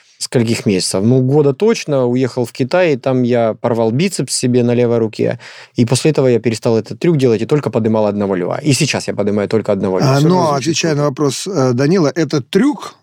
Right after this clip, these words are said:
Speaker 2: э, уже без сына можно будет увидеть в нашем новом шоу. Шоу называется «Королевство». Большой московский цирк скоро его презентует, где как раз Влад, а, будет,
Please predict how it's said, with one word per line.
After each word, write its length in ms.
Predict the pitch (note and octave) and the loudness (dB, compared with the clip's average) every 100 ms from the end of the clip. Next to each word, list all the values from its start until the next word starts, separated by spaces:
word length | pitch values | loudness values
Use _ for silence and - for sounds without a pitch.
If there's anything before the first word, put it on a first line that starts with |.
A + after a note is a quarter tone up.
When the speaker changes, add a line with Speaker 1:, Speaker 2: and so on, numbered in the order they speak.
| - | -2
Speaker 2:
э, 40 | |
уже 500 | B2+ A2+ B2 B2+ B2+ | 2 2 4 2 2
без 260 | A#2+ B2+ A#2 | 2 0 -2
сына 420 | - F#3 A3 D#3+ | -2 0 2 2
можно 340 | B2+ C#3 B2+ | 2 0 0
будет 400 | B2 B2+ A#2 A2 | 0 0 0 -2
увидеть 460 | C3 B2 A#2+ A2 - | 0 2 2 0 0
в 60 | A#2 | 0
нашем 280 | A2+ - | 0 0
новом 440 | A#2 A2 G#2+ G#2 G#2+ | 2 2 2 0 -2
шоу. 360 | - C3 D#3+ D3+ | -2 0 2 0
Шоу 300 | - A#2 G#2+ | 0 2 2
называется 440 | A2 G#2+ G2+ - | 0 0 -2 -4
«Королевство». 680 | A2 A2 G#2+ D3 C#3 - A2+ | -4 0 2 2 -2 0 0
Большой 400 | G2 G#2+ G2+ A2 | 2 0 2 2
московский 440 | G#2 G2+ G#2 - G#2+ | 0 0 -4 -2 -2
цирк 240 | - G2+ | 0 -2
скоро 320 | - - G#2+ | -4 0 2
его 140 | G#2+ G2+ | 4 2
презентует, 520 | A2 G#2+ A#2+ F3+ E3 | 0 0 2 2 0
где 180 | A#2 A2+ | 0 -2
как 140 | A2+ | -2
раз 160 | B2 G#2+ | -4 0
Влад, 220 | B2+ C#3 - _ | 0 0 -4 _
а, 220 | A#2+ G#2+ | 0 2
будет, 400 | G#2 B2 C3 B2 | 4 4 4 0